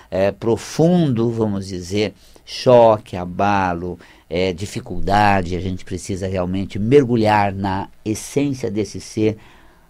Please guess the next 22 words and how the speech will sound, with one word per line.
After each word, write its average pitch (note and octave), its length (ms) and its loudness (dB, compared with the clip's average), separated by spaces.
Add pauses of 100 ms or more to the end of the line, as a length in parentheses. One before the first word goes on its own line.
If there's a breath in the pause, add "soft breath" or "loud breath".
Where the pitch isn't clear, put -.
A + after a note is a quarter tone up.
(120)
e A#2 440 -2 (200)
realmente A2+ 440 -4
remover G#2 720 2
conteúdos F#2+ 800 -4
que - 140 -14
estão F#2 320 0
ali F2 200 0
incrustados F#2 880 0
pra F2 180 -8
serem F2+ 320 -4
transformados. D#2 1120 -4 (160)
Isso E2 360 -8
é E2+ 180 -2 (180)
fundamentalmente F#2 1040 -4
importante, - 720 2 (320 loud breath)
necessário F#2+ 720 2
para F#2 200 2
o - 20 0
processo F2 600 -2
de E2+ 240 -2
desenvolvimento, E2 1040 -2
ok? D3+ 280 6